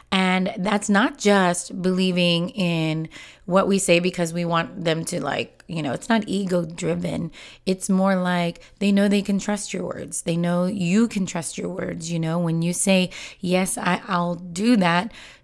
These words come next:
your yes is your yes and your no is your no. Biblically, it says so too. You know, if you wanna break it down into the Bible, if you're into that, you know, wh-, what did, how did, how did everything come to be?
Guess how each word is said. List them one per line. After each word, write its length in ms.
your 200
yes 300
is 160
your 80
yes 320
and 140
your 100
no 240
is 160
your 140
no. 420
Biblically, 440
it 120
says 200
so 260
too. 420
You 180
know, 180
if 100
you 100
wanna 160
break 240
it 80
down 180
into 180
the 80
Bible, 360
if 120
you're 80
into 220
that, 340
you 120
know, 300
wh-, 300
what 200
did, 180
how 280
did, 240
how 200
did 140
everything 340
come 220
to 60
be? 260